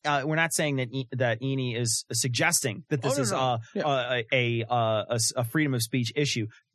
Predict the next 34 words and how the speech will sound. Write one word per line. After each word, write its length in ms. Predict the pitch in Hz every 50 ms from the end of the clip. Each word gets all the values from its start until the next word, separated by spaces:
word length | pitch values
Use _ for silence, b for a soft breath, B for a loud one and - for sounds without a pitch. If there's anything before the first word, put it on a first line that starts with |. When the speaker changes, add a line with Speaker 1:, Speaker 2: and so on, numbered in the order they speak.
| - -
Speaker 1:
Uh, 140 | - 143 131 - 175
Eni 160 | 170 180 165
was 80 | 147
just 220 | 135 143 131 - -
curious 480 | - - - 170 165 165 156 135 -
on 80 | 139 127
what 100 | 131 120
we 140 | 113 117 113
thought 340 | 113 - - 202 202 196 175
about 300 | 139 127 113 110 107 104
it, 100 | 98 b b b b -
not 200 | 139 151 147 131
saying 300 | - - 165 151 143 139
that 160 | 127 120 113 123
th-, 200 | 135 131 127 127
that 120 | 135 127
was 140 | 135 131 113
the 80 | 123
position 460 | 113 120 123 110 127 131 117 - 113 104
that 120 | 101 104
Eni 220 | 113 113 101 95
was 100 | 92 92 -
taking. 200 | - 92 127 131
Speaker 2:
Right, 160 | 107 90 - -
yeah. 180 | 110 90 69 - - _ -
Thank 180 | 90 82 -
you. 120 | 73 - B B B B B B B B B _ _ _ _ _ _ _ _ - -
I 100 | 220 269
was 140 | 262 220
at 80 | 226 175
the 40 | 175
grocery 320 | - 190 196 185 - 180
store 220 | - - 135 117 98
today. 200 | 85 69 -